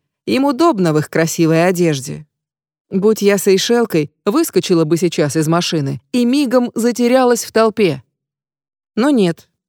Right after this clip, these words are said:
мне нет нужды бежать. Всё у меня получится. Мы с Адамом женаты всего ничего, и он никогда не мог отличить меня от моей сестры-близняшки. Мне нужно вернуться к Адаму. Почему он оставил меня со своим кузеном?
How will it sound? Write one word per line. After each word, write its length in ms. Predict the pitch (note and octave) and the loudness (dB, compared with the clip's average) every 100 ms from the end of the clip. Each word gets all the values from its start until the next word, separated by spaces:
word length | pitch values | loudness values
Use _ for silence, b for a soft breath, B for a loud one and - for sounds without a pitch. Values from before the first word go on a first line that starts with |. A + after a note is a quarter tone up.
| _ | _
мне 320 | F3+ F3+ A3+ | -2 0 2
нет 320 | D4 B3 A3 A3 | 2 2 0 0
нужды 320 | G#3+ F#3+ G3+ | 0 2 2
бежать. 580 | G3+ F#3 G3 G3+ - _ _ _ _ | 2 2 -2 -2 -12 _ _ _ _
Всё 400 | - - F3+ A3+ | -14 -8 -2 0
у 60 | B3+ | 0
меня 260 | B3 A#3+ A#3 | -2 -4 -2
получится. 800 | G3 D#3 D3+ - - - E3 - _ _ _ _ | -2 -2 -4 -6 -12 -14 -14 -18 _ _ _ _
Мы 80 | E4+ | -4
с 80 | F4 | 0
Адамом 340 | F#4+ C#4+ C#4 | 0 2 0
женаты 400 | A#3+ C#4 D#4 D#4 | 0 0 0 0
всего 300 | A#3 - C4+ | -2 -2 0
ничего, 540 | C#4 C4+ D4 D4+ D4 E3+ _ _ _ | 0 0 -2 0 -2 -4 _ _ _
и 80 | A3 | 0
он 180 | A#3+ A#3+ | 2 2
никогда 460 | A#3+ A#3 A#3+ D#4+ | 2 0 0 0
не 140 | D4 F#3+ | 2 2
мог 180 | F3 E3+ | 2 2
отличить 540 | D#3 E3+ - C#4 - | 0 -2 0 -4 -2
меня 360 | F3 E3 D3+ D3 | -2 0 0 -2
от 120 | D3+ | 0
моей 340 | E3 F3 F#3+ | 0 2 0
сестры-близняшки. 1120 | F3+ F#3 - F3+ E3 F#3+ F3 D3+ C#3 - C#3+ _ _ _ _ _ _ _ _ _ - | 0 -2 0 0 2 2 2 0 -2 -8 -14 _ _ _ _ _ _ _ _ _ -6
Мне 240 | F3 A#3 | -2 2
нужно 300 | C#4+ C#4 B3+ | 2 2 2
вернуться 500 | B3+ B3 A#3+ B3+ - | 4 4 2 -2 -2
к 80 | A3+ | -2
Адаму. 480 | G#3 D#3 C#3+ D#3 D3+ _ _ _ _ _ _ _ | 0 -2 -4 -8 -10 _ _ _ _ _ _ _
Почему 400 | F#3+ - A#3+ D4 | -8 -4 -4 0
он 120 | A3+ | 2
оставил 440 | E3 - F3 D#3+ E3 | 0 0 0 2 2
меня 260 | E3+ E3 | 2 0
со 120 | D#3 | -2
своим 320 | D#3 E3 E3 E3 | -4 0 0 0
кузеном? 640 | G3 F#3+ F#3+ C#3+ D3 D3+ | 0 2 0 0 -6 -12